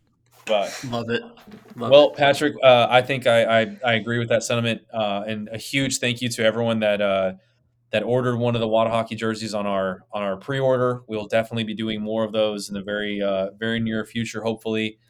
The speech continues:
Speaker 1: Uh, but yeah, stay tuned for that and, uh, some other merchandise. But yeah,
Speaker 2: I'm,
Speaker 1: thank
Speaker 2: I mean,
Speaker 1: you.
Speaker 2: we only need six for a reorder.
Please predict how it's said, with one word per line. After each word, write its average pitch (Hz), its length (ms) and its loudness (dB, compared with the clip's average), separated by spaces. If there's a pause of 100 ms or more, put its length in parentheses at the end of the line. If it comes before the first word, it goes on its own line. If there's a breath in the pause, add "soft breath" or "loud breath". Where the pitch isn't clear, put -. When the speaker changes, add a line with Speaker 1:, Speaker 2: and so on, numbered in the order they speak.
(360)
Speaker 1:
Uh, 107 160 0
but 104 140 -8
yeah, 123 200 2
stay 110 220 -4
tuned 120 260 -6
for 110 60 -14
that 113 320 2
and, 113 240 -6
uh, 117 200 0
some 131 180 -8
other 143 140 -4
merchandise. 98 560 -8
But 113 140 -18
yeah, 120 160 2
Speaker 2:
I'm, 120 220 4
Speaker 1:
thank 110 240 -10
Speaker 2:
I 123 40 4
mean, 123 180 6
Speaker 1:
you. 120 40 2
Speaker 2:
we 127 80 8
only 196 180 8
need 135 240 4
six 135 280 2
for 113 160 4
a 107 40 4
reorder. 107 460 -2